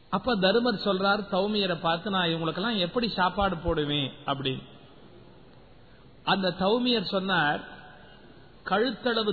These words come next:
தண்ணீர்ல நின்று கொண்டு சூரியனை குறித்து ஜபம் பண்ணி, அந்த சூரியன் உனக்கு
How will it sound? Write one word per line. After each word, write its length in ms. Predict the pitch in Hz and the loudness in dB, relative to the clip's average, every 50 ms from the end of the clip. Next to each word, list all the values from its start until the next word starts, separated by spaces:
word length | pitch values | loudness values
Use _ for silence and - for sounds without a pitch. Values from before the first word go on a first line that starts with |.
| - - | 0 0
தண்ணீர்ல 560 | 202 190 202 220 233 247 240 226 220 214 190 | 0 0 0 0 0 0 0 0 0 -2 -2
நின்று 380 | 180 180 190 208 214 208 214 | -2 -2 -2 -2 0 0 0
கொண்டு 400 | 170 190 175 175 180 190 208 220 | 0 0 -2 -2 2 2 2 2
சூரியனை 640 | - - - 220 233 240 233 226 220 208 196 180 165 | 2 0 -2 -2 0 0 0 0 0 0 -2 -4 -4
குறித்து 480 | - 190 180 196 180 - 233 208 175 | -4 -2 -2 -2 -2 -2 -2 -2 0
ஜபம் 360 | 156 156 165 160 196 208 208 196 | 0 0 0 0 0 0 0 -2
பண்ணி, 400 | 185 170 160 160 160 165 208 269 - - - - - - - - - - - - - - - - - - - - - - - - - - - - - - - - - - - - - - - - - - - - - | -2 -2 -2 -2 -2 -2 -4 -6 -10 -16 -20 -20 -20 -20 -20 -20 -20 -20 -20 -20 -20 -20 -20 -20 -20 -20 -20 -20 -20 -20 -20 -20 -20 -20 -20 -20 -20 -20 -20 -20 -20 -20 -20 -20 -20 -20 -20 -20 -20 -20 -20 -6 -2
அந்த 260 | - 202 214 202 196 | 0 0 2 2 0
சூரியன் 480 | 185 - 240 254 269 254 254 240 247 254 | 0 0 0 2 2 2 2 2 2 2
உனக்கு 760 | 247 226 214 208 202 - - 196 185 175 165 160 160 151 - | 2 2 2 2 0 0 0 2 2 4 4 2 0 -2 -2